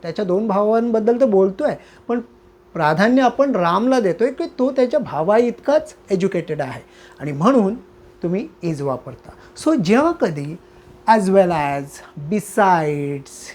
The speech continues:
किंवा unlikely, but असे कंजक्शन्स तुम्हाला दिसतील, त्यावेळी तुम्हाला पहिल्या सब्जेक्टचं सब्जेक्ट बरोबर, व्हर्ब बरोबर ॲग्रीमेंट करायचं आहे आणि त्याच्यानुसार तुम्हाला इथे काय घ्यायचं आहे,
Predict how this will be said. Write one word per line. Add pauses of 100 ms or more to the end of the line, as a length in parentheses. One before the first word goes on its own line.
(160)
किंवा (320)
unlikely, (140)
but (280)
असे
कंजक्शन्स
तुम्हाला
दिसतील, (400)
त्यावेळी (280)
तुम्हाला (560)
पहिल्या
सब्जेक्टचं (920)
सब्जेक्ट
बरोबर,
व्हर्ब
बरोबर
ॲग्रीमेंट
करायचं
आहे
आणि (100)
त्याच्यानुसार
तुम्हाला
इथे (400)
काय
घ्यायचं
आहे,